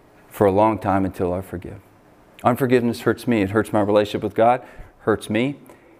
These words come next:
And forgiveness helps me to learn how to forgive. I know that might sound obvious, but think about it. How else do you learn forgiveness? Unless some, something has been done to you that you need to forgive, right?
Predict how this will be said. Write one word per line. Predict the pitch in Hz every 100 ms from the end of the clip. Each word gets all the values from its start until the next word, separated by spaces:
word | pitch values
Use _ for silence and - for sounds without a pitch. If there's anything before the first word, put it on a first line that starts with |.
| _
And | - 208 170
forgiveness | - 143 117 214 262 226 117 156 190 - - _ _ _ _ _ _ _ -
helps | - 160 175
me | 147 143
to | 151
learn | 135 127 127
how | 104
to | 104
forgive. | 135 190 202 127 - _ _ -
I | 113
know | 131
that | 139 139
might | 139 135
sound | 135 123 -
obvious, | 123 170 107 104 - - _ _ _ _
but | 156 156
think | 254
about | 208 104 90
it. | - _ _ _ _
How | - 226
else | 240 -
do |
you | 233
learn | 196 190 190
forgiveness? | 185 175 208 185 - - _ _ _ _ _ -
Unless | 131 143
some, | - 156 156 160 160 - _
something | - 156 156
has |
been | 131 127
done | 151 180
to | 127
you | 123 120
that | 120
you | 135
need | 135 101 101 -
to | 107 101
forgive, | - 110 107 120 175 - - _ _ _ _ _
right? | - -